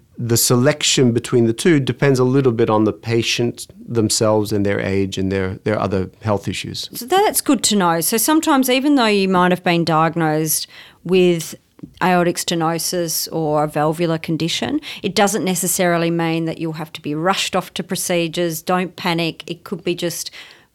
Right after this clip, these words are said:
Speaker 2: normal wear and tear of aging, and that as long as you're under the guidance of a cardiologist, that it could be something that you just, um, routinely look at with a cardiologist.
Speaker 1: That's right.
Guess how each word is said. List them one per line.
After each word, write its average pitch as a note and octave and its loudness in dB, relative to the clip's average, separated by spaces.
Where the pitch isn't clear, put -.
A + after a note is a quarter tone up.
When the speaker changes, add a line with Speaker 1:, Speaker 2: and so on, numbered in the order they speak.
Speaker 2:
normal G#3 2
wear A3 4
and G#3 0
tear G#3 2
of F#3 0
aging, F3 2
and E3+ 0
that E3 -4
as E3 -4
long F3+ 0
as D#3+ -2
you're E3 0
under D#3 -2
the F3+ -6
guidance E3 0
of E3 -4
a F3 -4
cardiologist, D#3 -6
that - -8
it E3 -8
could F3+ -12
be F#3+ -6
something F#3+ -4
that F#3+ -8
you F#3 -4
just, F3+ -6
um, E3+ -4
routinely G3+ 0
look G3 -4
at G3+ -2
with F#3 -4
a F#3+ -4
cardiologist. G3+ -4
Speaker 1:
That's B2+ 0
right. D3 -2